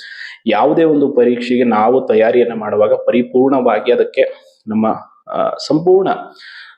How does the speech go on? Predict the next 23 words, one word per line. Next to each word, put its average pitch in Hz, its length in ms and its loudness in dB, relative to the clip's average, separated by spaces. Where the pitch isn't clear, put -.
ತನು 147 200 2
ಮನ 139 200 2
ಧನದಿಂದ 120 380 2
ಸಿದ್ಧತೆ 117 400 0
ಮಾಡ್ಕೊಳ್ಬೇಕು. 101 760 -2
ಬೇಕಾಬಿಟ್ಟಿಯಾಗಿ 131 760 0
ಒಂದು 123 140 -2
ಫಿಫ್ಟಿ 143 240 -2
ಪರ್ಸೆಂಟ್ 143 320 -2
ಸಿಲೆಬಸ್ 123 340 2
ಕವರ್ 117 200 2
ಮಾಡ್ಕೊಂಡು 117 420 0
ಒಂದು 110 120 0
ಟ್ವೆಂಟಿ 113 200 0
ಪರ್ಸೆಂಟ್ 123 360 -2
ಕ್ವಶನ್ 117 440 -2
ಪೇಪರ್ 117 220 0
ಬಿಡಿಸ್ಕೊಂಡು 120 380 -4
ಅದೃಷ್ಟದಲ್ಲಿ 123 480 -2
ನಾವೆಲ್ಲೋ 117 300 2
ಆಯ್ಕೆ 120 300 -2
ಆಗ್ಬಿಡ್ತೀವಿ 113 440 0
ಅನ್ನುವಂಥದ್ದು - 540 -6